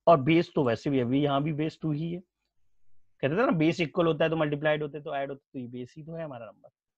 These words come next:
तो यहाँ भी वो बेस है, तो इसको पढ़ते हैं log ten base two। इस तरीके से इसको हम पढ़ते हैं, ठीक है ना। अब यही बात अगर मैं जनरल फॉर्म में देखूं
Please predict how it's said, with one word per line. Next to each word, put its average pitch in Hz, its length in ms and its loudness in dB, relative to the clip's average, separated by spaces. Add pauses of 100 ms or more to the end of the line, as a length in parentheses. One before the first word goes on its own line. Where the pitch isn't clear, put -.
तो 131 40 -6
यहाँ 117 260 -8
भी 131 60 -10
वो 139 120 -8
बेस 127 240 -10
है, 165 80 -12
तो 156 60 -6
इसको 127 200 -8
पढ़ते 120 260 -8
हैं 175 100 -6
log 139 420 2 (560)
ten 135 240 0 (220)
base 123 340 -6 (240)
two। 139 100 -6 (380)
इस - 100 -8
तरीके 143 240 -4
से 147 80 -4
इसको 180 280 -2
हम 226 160 0 (420)
पढ़ते 117 260 2
हैं, - 80 -18 (680)
ठीक 220 100 6
है 247 60 8
ना। 226 80 8
अब 185 240 4
यही 170 260 2
बात 185 200 6
अगर 175 180 4
मैं 175 160 2
जनरल 123 280 0
फॉर्म 127 200 0
में 135 120 2
देखूं 131 240 -4